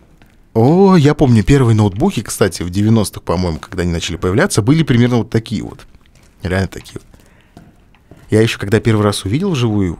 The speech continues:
когда был совсем мал, мелким, я думал, это какая-то военная шняга. Ну что, он, всем писали код био, био, био. Может, Umbrella что-то. Umbrella мы вряд ли тут сделаем.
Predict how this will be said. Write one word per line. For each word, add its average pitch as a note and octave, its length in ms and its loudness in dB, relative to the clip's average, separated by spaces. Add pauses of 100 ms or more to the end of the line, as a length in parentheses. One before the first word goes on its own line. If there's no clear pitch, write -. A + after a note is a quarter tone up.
когда G#2+ 220 -2
был G#2 100 -2
совсем F4+ 440 0
мал, D4+ 300 2
мелким, A#3 380 2
я C#3 100 4
думал, G3 140 0
это - 80 -4
какая-то G3 320 -2
военная C#3 380 0
шняга. D#2 320 -4 (720)
Ну B3+ 80 2
что, A2 280 0
он, - 200 -2
всем - 220 0
писали D3+ 340 2
код A#2+ 220 0
био, D#3 360 4
био, D#3+ 340 0
био. G#2+ 520 0 (1500)
Может, G2+ 260 -2
Umbrella A2 540 0
что-то. - 360 -4 (1400)
Umbrella F2+ 400 -4
мы E2+ 160 -4
вряд E2 240 -6
ли - 60 -20
тут - 160 -20
сделаем. - 320 -16